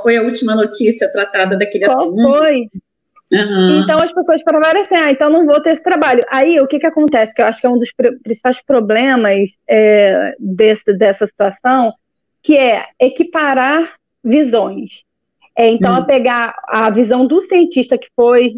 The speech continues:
Speaker 2: esse cara que estudou e que tem o apoio de uma comunidade científica, e colocar ela na, no mesmo lugar de alguém que não tem a menor noção do que tá falando, que nunca estudou, que nunca,
Speaker 1: Hum.
Speaker 2: não tem proximidade com esse assunto,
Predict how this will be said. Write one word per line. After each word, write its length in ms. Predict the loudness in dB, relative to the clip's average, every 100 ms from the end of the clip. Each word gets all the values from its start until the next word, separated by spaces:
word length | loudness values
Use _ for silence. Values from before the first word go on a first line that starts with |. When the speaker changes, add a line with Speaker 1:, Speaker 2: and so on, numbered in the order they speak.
| -4
Speaker 2:
esse 220 | -4 -4
cara 200 | -4 -4
que 80 | -2
estudou 560 | -2 -2 0 2 4 2
e 100 | 2
que 140 | -4
tem 240 | 0 0 0
o 60 |
apoio 300 | -4 -2 -2 -2
de 60 |
uma 80 | -2
comunidade 380 | -4 -2 -4 -4
científica, 600 | -8 -4 -4 -4 -4 -6 -8 _ -6
e 80 |
colocar 460 | -2 0 0 -2 -2
ela 460 | 0 0 0 0 -4 -12 _
na, 240 | 2 2 4
no 120 | 4
mesmo 380 | 4 2 2 2
lugar 320 | 2 0 2
de 80 | 2
alguém 280 | 2 2 2
que 100 | 2
não 140 | 2 2
tem 120 | 0
a 40 |
menor 440 | 2 2 2 2 2
noção 440 | 2 0 0 0
do 60 | 2
que 60 |
tá 120 | -2
falando, 340 | 0 0 2 2
que 100 | 4
nunca 240 | 4 2
estudou, 540 | 0 0 2 4 4 2 -8 _
que 120 | 0 2
nunca, 240 | 2 2
Speaker 1:
Hum. 180 | 0 -2 2
Speaker 2:
não 180 | 2 2
tem 220 | 2 2
proximidade 600 | 2 0 2 2 2 0
com 80 | 0
esse 140 | 0 0
assunto, 520 | 0 2 2 2 0